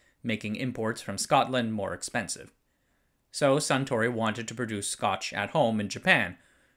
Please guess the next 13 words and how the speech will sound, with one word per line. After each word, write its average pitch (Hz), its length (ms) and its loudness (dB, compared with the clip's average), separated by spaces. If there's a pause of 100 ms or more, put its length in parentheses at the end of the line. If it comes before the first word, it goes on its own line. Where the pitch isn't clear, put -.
(140)
Tori 107 300 2
originally 117 380 2
thought 107 240 2
about 104 220 0
inviting 104 360 0
a 107 60 -2
whiskey 117 340 -2
technician 107 520 -4
to 110 80 -6
come 110 220 -2
over 160 200 2
from 127 180 -2
Scotland, 117 500 2